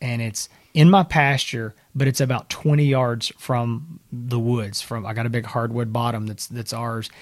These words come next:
and so I'm, I'm real close to that. And the deer, a lot of time, does come out of there late in the evening, feed in the pasture. Well, we're gonna try to kill a doe. So we're sitting there, and I've got my thermal, and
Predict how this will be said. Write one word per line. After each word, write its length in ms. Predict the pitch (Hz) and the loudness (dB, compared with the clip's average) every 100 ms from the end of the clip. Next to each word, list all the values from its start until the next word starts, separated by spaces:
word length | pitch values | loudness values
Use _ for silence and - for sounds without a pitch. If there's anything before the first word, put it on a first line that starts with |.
| - | -14
and 220 | 98 113 110 | -6 -4 -2
so 120 | 127 | -2
I'm, 120 | 117 | -4
I'm 180 | 123 123 | -4 0
real 160 | 143 131 | 2 0
close 300 | - 123 - | -2 -4 -4
to 80 | 110 | -8
that. 220 | 107 107 | -8 -8
And 80 | 127 | -8
the 40 | |
deer, 440 | 110 120 135 131 117 _ - | -4 0 2 2 -2 _ 0
a 40 | |
lot 200 | 135 139 | 2 2
of 60 | 131 | 2
time, 280 | 139 127 | 2 2
does 300 | 117 127 120 | 2 0 0
come 220 | - 131 127 | -2 0 0
out 80 | 120 | 0
of 80 | 117 | -2
there 300 | 113 117 113 | -2 -2 -2
late 240 | 113 117 | -2 -4
in 60 | 110 | -4
the 100 | 113 | -4
evening, 320 | 113 117 110 | -4 -2 -4
feed 280 | - 113 107 | -4 -6 -4
in 40 | |
the 60 | 107 | -4
pasture. 520 | - 131 123 - - - | 0 2 0 -4 -14 -16
Well, 380 | - 113 117 117 107 113 | -10 -8 -6 -8 -12 -10
we're 140 | 113 | -6
gonna 120 | 120 110 | -4 -4
try 140 | 113 | -6
to 60 | 113 | -8
kill 200 | 113 110 | -8 -8
a 40 | |
doe. 320 | 107 104 104 - _ - _ - | -8 -8 -8 -12 _ -20 _ -12
So 500 | - 160 143 139 127 - - - _ _ - | 0 4 6 6 4 -2 -20 -20 _ _ -6
we're 280 | 151 151 170 | 4 6 6
sitting 340 | - 185 156 | 4 2 4
there, 320 | 147 147 147 - | 4 2 0 -2
and 100 | 131 | 0
I've 140 | 147 | 2
got 180 | 151 143 | 0 0
my 100 | 127 | -2
thermal, 540 | - 123 123 120 120 _ _ _ _ | 0 0 0 -2 -4 _ _ _ _
and 400 | 131 123 120 117 | -4 -2 0 -2